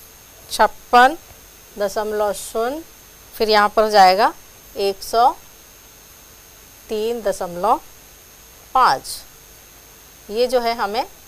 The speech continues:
धन में प्राप्त होगा। तो इस तरह से हमें ये प्राप्त हुआ। जब इसको हम धन और ऋण जब करेंगे तो ये हमारा जो है वह क्या आ जाएगा, यहाँ पर ज़ीरो आ जाएगा। फिर उसके बाद सातवां जो है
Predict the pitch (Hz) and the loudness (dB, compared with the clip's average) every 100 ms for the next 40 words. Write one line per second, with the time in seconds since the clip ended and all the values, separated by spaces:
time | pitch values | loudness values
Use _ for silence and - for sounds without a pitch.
0 | - - 196 214 202 214 202 190 175 - | -20 -20 -10 -6 -4 -6 0 2 2 -2
1 | 285 381 - - - - - 262 233 160 | -6 -6 -12 -20 -20 -20 -6 0 2 2
2 | 135 - - - - - 254 254 269 262 | -2 -8 -20 -20 -20 -8 -2 2 2 4
3 | 254 233 226 - 226 233 269 277 262 254 | 4 2 0 4 6 6 4 4 6 4
4 | 226 - 262 247 254 220 220 254 233 240 | 2 0 0 2 2 4 4 4 2 2
5 | 233 220 247 285 302 190 - - - - | 0 0 -2 0 -4 -6 -10 -20 -20 -10
6 | - 247 240 233 202 196 226 240 226 254 | -4 0 0 4 6 8 6 4 4 2
7 | 392 - - - 208 202 233 214 202 202 | 0 -10 -20 -4 -2 2 4 4 4 0
8 | 208 269 427 - - 214 196 185 220 254 | 2 -2 -4 -16 -16 -8 -4 -4 0 -2
9 | 403 - - - - - - 254 262 247 | -2 -14 -20 -20 -20 -20 -18 -6 0 2
10 | 175 127 143 151 156 170 - - - - | 0 -4 -12 -12 -16 -20 -20 -20 -20 -20
11 | - - - - - - - - - - | -20 -20 -20 -20 -20 -20 -20 -20 -8 0
12 | 320 302 339 330 330 - 247 233 277 330 | 2 2 2 4 2 4 4 4 2 0
13 | 320 285 285 | 0 0 0